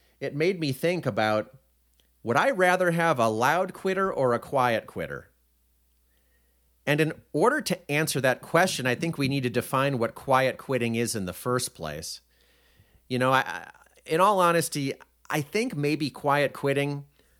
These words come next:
kind of has a bad reputation because what it kind of suggests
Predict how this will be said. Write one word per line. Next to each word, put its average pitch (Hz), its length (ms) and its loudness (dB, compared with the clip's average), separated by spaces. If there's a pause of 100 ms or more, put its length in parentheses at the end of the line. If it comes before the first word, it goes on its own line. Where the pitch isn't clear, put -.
(400)
kind 165 360 -4
of 147 100 2
has 143 320 2
a 123 60 0
bad 120 380 0
reputation 117 840 -2
because 117 440 -2
what 131 600 -2
it - 320 -6
kind 208 600 -4
of 175 180 2
suggests 110 840 0